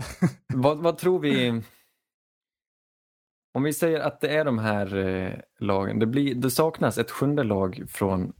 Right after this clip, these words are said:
Speaker 2: N F C då. Och då, då gäll-, nämner jag som kandidater Vikings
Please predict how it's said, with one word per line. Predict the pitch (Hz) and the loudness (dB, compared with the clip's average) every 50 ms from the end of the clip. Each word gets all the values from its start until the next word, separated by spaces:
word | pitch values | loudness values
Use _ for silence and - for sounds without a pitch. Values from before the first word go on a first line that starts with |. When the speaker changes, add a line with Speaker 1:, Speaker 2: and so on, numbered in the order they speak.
| - - _ _ _ _ _ _ _ - | -20 -20 _ _ _ _ _ _ _ 0
Speaker 2:
N | 113 104 98 98 | 0 2 2 2
F | 98 95 - - | 0 -2 -2 -4
C | - - - 113 104 104 104 | -4 -2 0 0 0 0 -2
då. | 98 - 101 107 - - - - - - | -2 0 0 0 0 0 -2 -4 -4 -2
Och | - - 110 | 0 2 2
då, | 110 113 117 123 123 - - _ _ _ _ _ _ - 143 | 4 2 2 0 -2 -8 -16 _ _ _ _ _ _ -2 2
då | 127 117 117 | 2 4 4
gäll-, | 120 123 127 120 120 123 | 4 2 2 0 0 0
nämner | 123 123 120 113 107 | 2 2 2 2 2
jag | 107 104 | 0 0
som | 113 104 | -2 -2
kandidater | - 107 104 104 110 107 107 - - - 98 98 101 98 - _ _ _ _ _ _ _ _ - 104 98 110 110 | 0 0 2 2 2 2 0 0 0 0 0 2 0 -2 -6 _ _ _ _ _ _ _ _ 0 2 4 4 4
Vikings | 113 117 - _ - 113 107 110 123 139 - - - - | 2 0 -6 _ -4 -2 0 0 0 -2 -4 -6 -10 -10